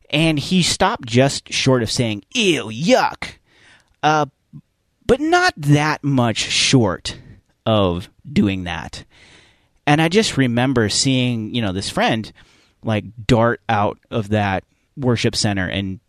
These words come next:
into the parking lot and disappear that week. And I just,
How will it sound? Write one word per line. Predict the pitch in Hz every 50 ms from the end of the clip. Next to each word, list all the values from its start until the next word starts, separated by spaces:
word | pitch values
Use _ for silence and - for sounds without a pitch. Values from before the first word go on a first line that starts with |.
| _ _ -
into | 131 123 113
the | 104 107
parking | - 113 95 - 113 104
lot | 98 92 92 -
and | 95
disappear | 101 104 - - - 117 110 104
that | 101 90 65
week. | 80 95 95 - - - _ - - - - - - _ _ _ _ _ -
And | 143 139 135 131 127 123 123 120 117 110 101 127 - _ _ _ _ _ _ _
I | 127 127 131
just, | 117 113 131 156 156 147 -